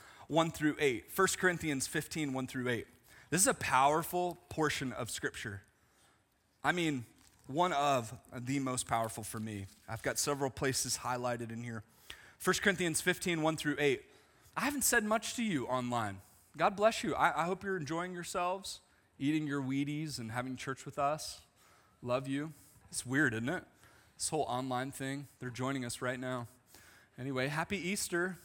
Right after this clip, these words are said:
Love you. God bless you. Back to the text. First Corinthians fifteen. "Now I want to make clear for you, brothers and sisters." Here's what I want to point out. Here's what I wanna point out, too. I'm a weirdo, just so you know. No, I'm kidding.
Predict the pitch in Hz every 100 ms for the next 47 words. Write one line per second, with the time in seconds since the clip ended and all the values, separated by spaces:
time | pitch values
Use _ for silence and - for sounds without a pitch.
0 | - 139 170 170 165 - - 156 175 180
1 | 160 151 - - 156 - 170 196 175 -
2 | - - - - 208 - 233 208 208 -
3 | 214 - 233 151 - - - 151 202 214
4 | 254 254 247 196 - 220 247 - 180 151
5 | 135 131 120 117 110 117 104 - - 98
6 | 82 - - _ 175 202 262 226 185 -
7 | 165 151 113 - - _ - _ - -
8 | - - - _ _ 302 302 247 226 190
9 | 196 190 170 - 190 120 120 - - 240
10 | 143 135 160 135 95 92 151 - 165 151
11 | 131 123 113 123 104